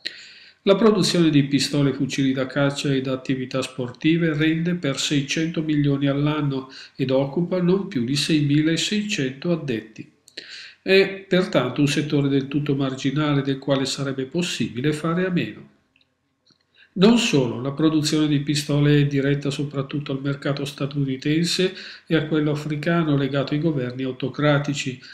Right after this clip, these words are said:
In pratica, ribadito Beretta, vive sulle stragi negli Stati Uniti e sulla soppressione delle opposizioni negli altri paesi.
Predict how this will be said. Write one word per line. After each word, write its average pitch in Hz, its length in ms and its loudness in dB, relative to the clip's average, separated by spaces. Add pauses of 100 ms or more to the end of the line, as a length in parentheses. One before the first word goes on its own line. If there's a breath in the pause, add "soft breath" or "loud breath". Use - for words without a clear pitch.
(160 loud breath)
In 135 180 -2
pratica, 143 560 0
ribadito 135 460 -2
Beretta, 147 680 -2 (360 loud breath)
vive 156 460 2
sulle 165 280 2
stragi 143 460 4
negli 139 240 2
Stati 135 340 -4
Uniti 160 380 -2
e 175 40 2
sulla 147 280 0
soppressione 139 720 -2
delle 139 160 -2
opposizioni 139 720 -4
negli 165 240 2
altri 156 260 -4
paesi. 131 560 -6